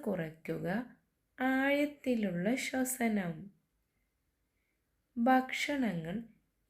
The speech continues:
ഏത് രീതിയിൽ കഴിക്കുന്നതാണ് ആരോഗ്യത്തിന് ഏറെ ഗുണകരം? ഉത്തരം, ആവിയിൽ പുഴുങ്ങിയത്.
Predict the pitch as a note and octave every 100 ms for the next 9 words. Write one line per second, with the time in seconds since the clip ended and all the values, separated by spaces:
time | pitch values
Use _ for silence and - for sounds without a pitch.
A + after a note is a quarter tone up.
0 | B3+ C4 C4+ C#4+ C#4+ D#4+ D4+ F#3+ F#3 F#3
1 | G#3+ A3+ A#3+ A#3+ - F3 D#3+ - F3+ E3+
2 | E3+ D#3+ D#3+ D#3 D#3+ B3 - _ _ _
3 | - G#3+ A3 A#3+ B3 C4 B3+ C4 B3+ -
4 | B3+ B3+ B3+ F3 E3 F3 F#3+ A#3+ A#3 A#3+
5 | A#3 A#3 A3+ G#3 F#3+ E3 D#3+ - _ _
6 | _ _ _ _ _ _ _ _ _ F#3
7 | F3+ - E3+ D#3+ E3+ B3 - _ _ _
8 | _ _ - A#3+ B3 B3+ C#4 C4 F3+ F#3
9 | C4 - _ _ _ C#4 C4+ C4 C4+ C4
10 | C4 B3+ A#3+ A3+ G3+ F3+